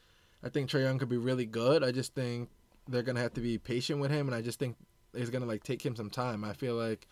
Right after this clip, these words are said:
he's so electrifying, and everyone's gonna be kinda, he was so good that, like, when you get to a certain level when you're so good,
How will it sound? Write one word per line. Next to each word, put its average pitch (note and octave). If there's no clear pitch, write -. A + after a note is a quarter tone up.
he's -
so C3+
electrifying, A#2+
and A2+
everyone's A2+
gonna A#2
be A2+
kinda, A2
he D3
was E3+
so C#3+
good C#3
that, A#2+
like, A#2
when B2+
you C3
get C#3
to D3+
a C3+
certain C#3
level C3
when B2
you're A#2
so B2+
good, B2